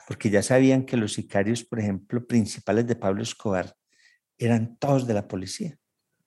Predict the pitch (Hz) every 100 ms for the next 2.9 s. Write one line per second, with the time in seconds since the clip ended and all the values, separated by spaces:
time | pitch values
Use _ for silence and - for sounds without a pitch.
0 | _ _ 101 98 110 143 165 170 127 110
1 | 95 87 101 - 90 131 _ _ _ _
2 | - 104 - 110 - 101 - -